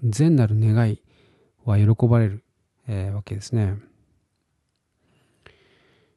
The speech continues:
えー、こういったですね、鳥なしの祈り、えー、に似たような、あー、ものでですね、えー、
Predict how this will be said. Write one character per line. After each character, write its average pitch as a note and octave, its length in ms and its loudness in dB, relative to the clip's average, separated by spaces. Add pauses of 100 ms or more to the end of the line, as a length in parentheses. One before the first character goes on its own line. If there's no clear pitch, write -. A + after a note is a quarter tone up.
(1080)
え C3 360 0
ー、 - 60 -10
こ D#3+ 160 0
う D#3+ 60 4
い D#3 60 0
っ - 20 -6
た D3 160 -4
で A2+ 120 -4
す - 120 -6
ね、 A2 100 0
鳥 B2 220 0
な C3 120 2
し - 140 -4
の B2+ 120 2
祈 A#2+ 440 0
り、 - 0 - (260)
え B2+ 40 -4
ー、 G2+ 960 -4 (800)
に A#2+ 140 2
似 A2 120 0
た A#2+ 160 -2
よ A#2 100 2
う - 40 2
な、 F#2+ 220 -4 (180)
あ G2+ 140 -4
ー、 F2+ 40 -4
も F#2+ 140 -2
の G#2 100 2
で F#2+ 80 -4
で G2+ 80 -8
す - 140 -10
ね、 G2+ 240 -6 (580)
え G2+ 640 -6 (440)
ー、 A3 40 -20